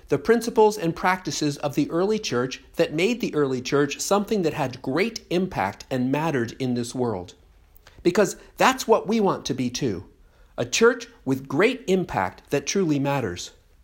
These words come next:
Today we're going to look at just one principle of the early church, but it was a core principle,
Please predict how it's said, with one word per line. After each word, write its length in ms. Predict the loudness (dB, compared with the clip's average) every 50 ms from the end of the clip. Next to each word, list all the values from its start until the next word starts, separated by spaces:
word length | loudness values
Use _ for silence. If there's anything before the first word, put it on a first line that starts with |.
| _ -20 -20 -20 -20 -20 -20 -20 -20 -20 -12 -2
Today 260 | 2 4 6 6 6
we're 120 | 6 4 4
going 240 | 4 4 4 4 4
to 100 | 0 2
look 220 | 2 2 2 2
at 160 | -2 0 0
just 240 | 0 0 0 -2 -6
one 420 | 0 2 2 2 2 0 -2 -4
principle 560 | -2 0 0 0 0 0 -4 -2 0 -2 0 0
of 120 | -2 -2
the 140 | 0 -2 0 2
early 240 | 0 0 0 -2
church, 460 | -4 -2 -2 -2 -2 -2 -4 -12 -16 -18 -20 -20 -20 -20 -20 -20 -20 -20 -20 -20 -20 -20 -20 -16 -16 -8 0 2
but 100 | 2 2
it 80 | 2
was 140 | 0 -2 -2
a 40 | -2
core 280 | -2 2 4 4 4
principle, 580 | 2 -2 -4 -4 -4 -8 -8 -8 -8 -10 -10